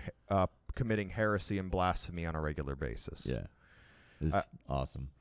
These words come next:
Speaker 1: Well, it's true. It's like, tell me Santa Claus spawned out of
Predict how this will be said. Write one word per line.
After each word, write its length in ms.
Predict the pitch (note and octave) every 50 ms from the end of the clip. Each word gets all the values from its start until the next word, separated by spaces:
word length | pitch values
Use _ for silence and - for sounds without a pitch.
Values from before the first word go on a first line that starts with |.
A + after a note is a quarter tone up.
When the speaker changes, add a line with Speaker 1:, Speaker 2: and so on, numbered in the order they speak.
| _
Speaker 1:
Well, 140 | - - D3
it's 160 | D3 - -
true. 280 | - - D#3+ C#3+ E2+ C#2+ - - _ _ _ _ _ _ - - _ - - - -
It's 120 | - - -
like, 300 | A2+ G2 - - - - -
tell 140 | - C#3+ D3
me 100 | D3+ C#3
Santa 320 | - - C#3+ C3+ C3+ B2+
Claus 320 | B2 - - B2+ A#2+ A#2 A2
spawned 460 | - - - - A#2+ A2+ A2+ A2 G#2 F#2+ -
out 260 | G#2 G#2+ G#2 G#2 - -
of 340 | G2+ G2+ F#2 F#2 F2+ -